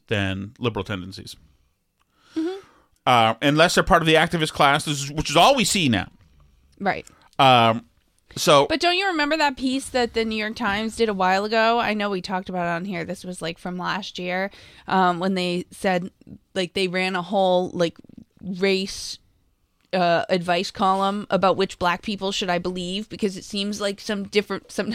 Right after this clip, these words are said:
Speaker 2: <laughs> I'm supposed to listen to the black voices, but I don't know which ones, because sometimes black people don't always agree with each other, and I don't know what to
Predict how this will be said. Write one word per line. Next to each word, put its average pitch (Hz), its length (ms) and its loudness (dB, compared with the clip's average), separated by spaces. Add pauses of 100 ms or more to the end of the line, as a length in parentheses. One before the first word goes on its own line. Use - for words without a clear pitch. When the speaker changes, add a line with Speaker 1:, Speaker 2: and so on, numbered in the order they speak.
(120)
Speaker 2:
<laughs> - 120 -12
I'm 277 100 2
supposed - 360 0
to 320 80 0
listen 320 400 -2
to 330 80 -6
the 247 100 -4
black 269 300 0
voices, 240 540 -2
but 262 140 -2
I 294 120 6
don't 302 200 2
know 330 160 4
which 285 260 0
ones, 320 300 2
because 269 280 -4
sometimes 320 640 -4
black 330 280 -4
people 294 300 -4
don't 294 240 0
always 294 480 2
agree 262 440 -4
with 294 160 -2
each 226 200 -8
other, 220 240 0
and 226 120 -2
I 247 80 -2
don't 285 240 2
know 302 100 2
what 277 180 0
to - 80 -20